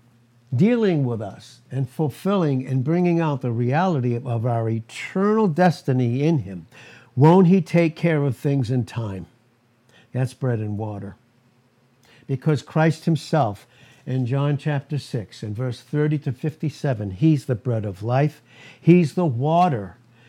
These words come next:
in Ephesians five twenty-six and twenty-seven. He's the water that washes us and cleanses our feet.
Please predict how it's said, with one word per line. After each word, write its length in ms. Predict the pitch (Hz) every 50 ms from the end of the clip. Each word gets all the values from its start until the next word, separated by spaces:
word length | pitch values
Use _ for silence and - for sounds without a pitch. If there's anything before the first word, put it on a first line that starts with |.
| _ _ _
in 100 | 117 120
Ephesians 580 | 123 113 - 143 147 151 147 127 147 147 127 -
five 520 | - - 143 143 135 120 113 107 92 -
twenty-six 680 | - - 135 139 143 127 - - - 139 113 - - -
and 100 | 110 104
twenty-seven. 640 | - - 120 117 120 113 - - 127 110 98 101 92
He's 300 | - - 151 151 127 135
the 100 | 143 123
water 560 | 107 117 123 131 143 143 123 104 95 92 - _ _ _ _ _ _ _ _ _ _
that 180 | 123 127 123 -
washes 580 | 117 131 139 151 160 - - 139 123 98 - -
us 480 | - - 117 - - - - - _ _ _ _ _ _ _ _ _ _ _
and 180 | 131 117 113 -
cleanses 480 | - - 156 165 170 143 170 160 127 170
our 160 | 160 156 151
feet. 480 | - - - 175 170 135 107 - -